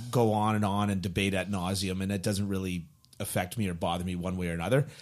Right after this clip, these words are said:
But ev-, but people keep on talking about how, "Oh, well, you can't do much with the original six franchises. Well, you can't do much with the Leafs and the Habs and this." And I'm kinda like, "Well, the Pats?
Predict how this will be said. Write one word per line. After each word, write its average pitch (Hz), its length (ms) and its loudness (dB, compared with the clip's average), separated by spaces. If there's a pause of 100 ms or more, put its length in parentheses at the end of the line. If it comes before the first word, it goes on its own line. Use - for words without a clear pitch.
(220)
But 131 380 4 (540)
ev-, 175 220 8 (160)
but 156 280 6
people 185 160 6
keep 175 160 4
on 170 120 8
talking 151 200 8
about 135 140 8
how, 123 260 8
"Oh, 165 120 8
well, 110 220 6
you 110 140 4
can't 127 260 4
do 127 120 4
much 120 200 4
with 120 120 0
the 117 80 2
original 117 320 4
six 175 240 2
franchises. 92 920 0 (260)
Well, 113 120 4
you 110 80 2
can't 127 260 4
do 123 120 4
much 123 260 4
with 117 160 2
the 117 80 4
Leafs 139 340 4
and 117 120 2
the 104 40 2
Habs 139 340 4
and 113 100 4
this." 107 160 2 (400)
And 170 80 8
I'm 170 120 8
kinda 180 240 6
like, 160 220 6
"Well, 139 380 6 (140)
the 113 120 0
Pats? 113 680 4